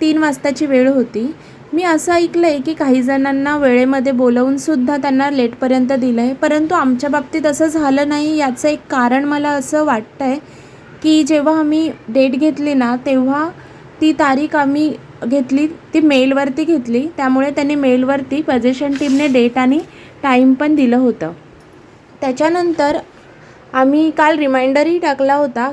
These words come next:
की उद्या आमचं प्रजे-, पोझिशन आहे, so please do the necessary arrangements. So त्यावर त्यांनी रिप्लायही केला होता,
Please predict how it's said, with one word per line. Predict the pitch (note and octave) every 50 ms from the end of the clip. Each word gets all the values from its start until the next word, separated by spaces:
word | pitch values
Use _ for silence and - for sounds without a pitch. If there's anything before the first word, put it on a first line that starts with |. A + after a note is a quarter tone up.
| C#4 -
की | D#4
उद्या | D4+ C#4 B3 A#3 B3+
आमचं | C4 C4 B3 B3+ D4
प्रजे-, | C#4+ C#4+ C#4 B3 G#3+ A#3 A3+
पोझिशन | B3+ - C#4 B3 A3+ B3 B3 B3 D4 D4 C#4+
आहे, | C4+ B3 A#3+ A#3+ C4
so | B3+ - C#4+ - C4+
please | C4 C4 C#4 C4 B3 A#3+ C4
do | C4 A3+
the | B3 D4
necessary | E4+ D#4+ C4+ C4 C4+ C4+ C4 C#4+ C#4 C4 C#4+ D4+
arrangements. | C#4+ B3 A#3+ A#3 A#3+ A3+ A#3 A3 G#3+ F#3 F3+ G3 - - - - - - - - - - - - - -
So | E4+ E4
त्यावर | E4 E4 D4 B3+ B3+ C#4 D4
त्यांनी | C#4+ D#4+ D4 D4 D4+ D#4
रिप्लायही | D4+ C4 B3 B3 B3 B3+ B3+ C#4 D4+
केला | D4+ D#4 D4+ C4 B3 B3+
होता, | C4 C#4+ D4 C#4 C4 B3 A#3+ C4